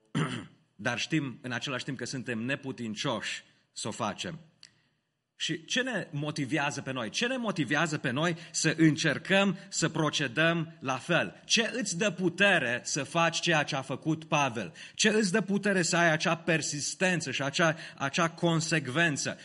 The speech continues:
Și cred că sunt două lucruri, uh, pe care le putem vedea în, uh, uh, o, unul dintre ele în versetele care urmează și altul aș vrea să-l amintesc pentru că este general și este și mai important.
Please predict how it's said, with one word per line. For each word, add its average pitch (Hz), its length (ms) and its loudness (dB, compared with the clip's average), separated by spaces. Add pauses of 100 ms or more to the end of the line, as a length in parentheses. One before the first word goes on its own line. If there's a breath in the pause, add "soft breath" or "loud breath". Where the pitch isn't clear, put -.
Și - 120 -6
cred 220 160 2
că 208 120 2
sunt 180 320 2
două 190 340 4
lucruri, 165 500 4 (240 loud breath)
uh, 143 380 0 (340)
pe 147 120 0
care 165 220 4
le 160 120 4
putem 165 340 2
vedea 165 500 4 (280 loud breath)
în, 139 280 0
uh, 123 360 0 (260)
uh, 110 60 -4 (500)
o, 147 180 -2
unul 185 260 4
dintre 160 220 2
ele 170 280 2
în 147 180 -2
versetele 156 520 -4
care 147 240 -2
urmează 135 600 -2
și 113 180 -4
altul 165 380 2
aș 139 160 0
vrea 151 200 0
să-l 139 320 -2 (180 loud breath)
amintesc 143 500 0
pentru 135 260 -2
că - 100 -6
este 135 500 -2 (280 loud breath)
general 139 560 2
și 139 160 0
este 135 200 -2
și 151 160 0
mai 143 180 2
important. 127 520 -2